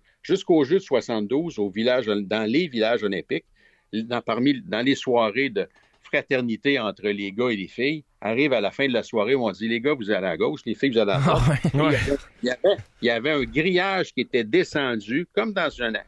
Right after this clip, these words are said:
Speaker 1: comme dans, dans une étable pour séparer des animaux. Les gars d'un côté, les filles de l'autre, comme quoi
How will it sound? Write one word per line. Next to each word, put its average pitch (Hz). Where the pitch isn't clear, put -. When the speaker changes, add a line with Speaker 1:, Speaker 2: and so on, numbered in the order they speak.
Speaker 1:
comme 220
dans, 98
dans 113
une 123
étable 123
pour 123
séparer 107
des 104
animaux. 95
Les 139
gars 196
d'un 160
côté, 131
les 139
filles 143
de 113
l'autre, 131
comme 107
quoi 139